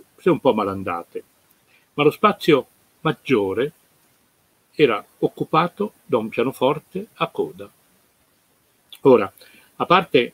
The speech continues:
l'ingombro, sgomentava anche soltanto immaginare come fosse potuto arrivare sin lì, e io mi ritrovavo a pensarci ogni volta su e giù per la scaletta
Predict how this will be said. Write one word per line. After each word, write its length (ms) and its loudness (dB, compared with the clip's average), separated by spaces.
l'ingombro, 760 -4
sgomentava 920 0
anche 360 -2
soltanto 760 0
immaginare 840 -2
come 300 -2
fosse 520 4
potuto 380 0
arrivare 560 0
sin 400 0
lì, 260 -2
e 80 4
io 100 8
mi 180 0
ritrovavo 540 2
a 40 0
pensarci 760 -4
ogni 260 2
volta 600 -2
su 200 4
e 60 8
giù 160 6
per 140 2
la 120 0
scaletta 580 0